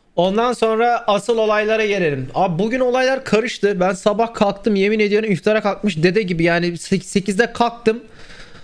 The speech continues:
Sabah operasyonu yapmış abi Microsoft.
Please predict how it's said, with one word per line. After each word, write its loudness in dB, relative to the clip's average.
Sabah -2
operasyonu 0
yapmış -2
abi 0
Microsoft. -2